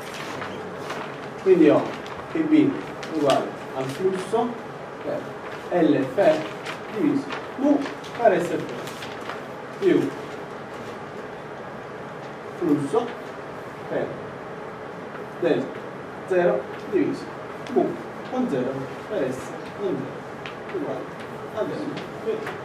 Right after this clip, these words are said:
Cosa sono questi due termini?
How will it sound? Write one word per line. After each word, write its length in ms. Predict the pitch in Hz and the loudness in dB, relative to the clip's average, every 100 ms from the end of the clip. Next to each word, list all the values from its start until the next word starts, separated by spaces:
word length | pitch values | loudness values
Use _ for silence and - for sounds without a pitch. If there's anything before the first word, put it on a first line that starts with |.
| - - - - - - - - - - - - - - - - - - - - - - - - - - - - - - - - - - - - - - - - - - - | -10 -10 -10 -10 -10 -10 -10 -10 -10 -10 -10 -10 -10 -10 -10 -10 -10 -10 -10 -10 -10 -10 -10 -10 -10 -10 -10 -10 -10 -10 -10 -10 -10 -10 -10 -8 -8 -8 -10 -10 -10 -8 0
Cosa 200 | 196 175 | 4 6
sono 180 | 151 143 | 8 6
questi 200 | 135 - | 4 0
due 100 | 120 | 4
termini? 480 | 147 226 269 285 | 6 8 8 4